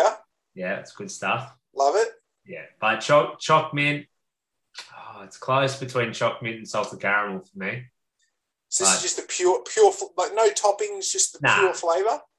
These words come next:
Speaker 2: Yeah. Just if you were gonna
Speaker 1: Choc-,
Speaker 2: get,
Speaker 1: choc-
Speaker 2: like, a tub of ice cream from Coles, like, what flavour would you want?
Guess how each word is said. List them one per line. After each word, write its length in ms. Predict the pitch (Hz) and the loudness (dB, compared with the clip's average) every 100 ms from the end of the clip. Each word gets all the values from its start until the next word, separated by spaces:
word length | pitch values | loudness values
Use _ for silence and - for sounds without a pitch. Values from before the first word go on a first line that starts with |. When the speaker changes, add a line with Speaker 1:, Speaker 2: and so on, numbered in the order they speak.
| _ | _
Speaker 2:
Yeah. 240 | - 123 - - _ _ | -4 -4 -4 -14 _ _
Just 220 | 160 143 | -2 0
if 140 | 156 143 | 0 2
you 80 | |
were 60 | 139 | 2
gonna 120 | 135 | 4
Speaker 1:
Choc-, 60 | 135 | 2
Speaker 2:
get, 120 | 135 | 2
Speaker 1:
choc- 200 | 131 127 | 4 4
Speaker 2:
like, 80 | 127 | 2
a 40 | - | 0
tub 220 | 131 131 | 2 2
of 100 | 123 | 4
ice 240 | 120 120 - | 2 2 -2
cream 280 | 127 120 - | -6 -6 -10
from 100 | 107 | -4
Coles, 640 | 110 107 110 160 - - - | 2 4 4 0 -6 -16 -12
like, 140 | 98 | -10
what 200 | 104 - | -10 -8
flavour 280 | 107 98 95 | -6 -4 -4
would 160 | 95 92 | -8 -8
you 80 | |
want? 200 | 90 87 | -10 -12